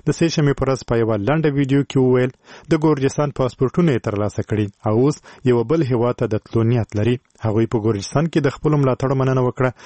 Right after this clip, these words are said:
خدای روښانه نه کړه چې کوم هیواد ته روانې دي. دغو دواړو خویندو د اپریل پر اتلسمه نیټه ازادي راډیو ته ویلي وو،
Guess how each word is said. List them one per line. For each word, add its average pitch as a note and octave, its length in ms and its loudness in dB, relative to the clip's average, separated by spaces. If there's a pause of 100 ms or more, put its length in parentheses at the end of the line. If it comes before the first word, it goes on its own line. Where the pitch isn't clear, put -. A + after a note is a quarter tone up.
(180)
خدای C3 300 2
روښانه C3 360 -2
نه F3 100 0
کړه A2 200 0
چې A2 100 -2 (500)
کوم E3+ 200 2
هیواد A2 280 0
ته A#2 120 -2
روانې G#2 360 0
دي. B2 100 0 (540)
دغو A#2+ 160 2
دواړو A2+ 340 0
خویندو C3+ 380 0 (420)
د - 20 2 (120)
اپریل D#3 280 0
پر C3+ 120 -2
اتلسمه B2+ 480 0
نیټه G#2+ 240 -2 (140)
ازادي G#2+ 320 0
راډیو G2+ 260 0
ته A#2 80 -2
ویلي A2+ 320 2
وو، C#3+ 120 2